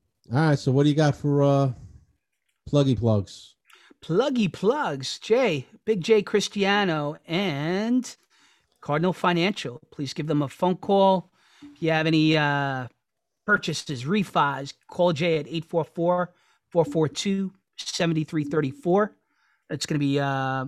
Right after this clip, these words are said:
Speaker 2: code forty-two fifteen. Uh, the Mad Donkey, thirty-two oh seven, thirty-sixth Avenue, Astoria, New York.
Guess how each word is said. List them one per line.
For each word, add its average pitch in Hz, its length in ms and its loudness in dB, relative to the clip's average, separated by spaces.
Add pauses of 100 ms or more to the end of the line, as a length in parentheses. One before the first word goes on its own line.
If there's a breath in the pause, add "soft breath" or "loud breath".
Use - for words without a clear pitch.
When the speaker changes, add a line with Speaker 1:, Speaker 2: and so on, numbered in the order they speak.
(120)
Speaker 2:
code 156 280 0
forty-two 165 520 0
fifteen. 226 680 0 (720 loud breath)
Uh, 139 280 -2
the 135 80 -6
Mad 170 220 0
Donkey, 190 360 0
thirty-two 170 420 -2
oh 170 80 0
seven, 170 420 -2
thirty-sixth 180 540 -8
Avenue, 190 400 -4
Astoria, 190 540 4
New 180 180 2
York. 170 580 0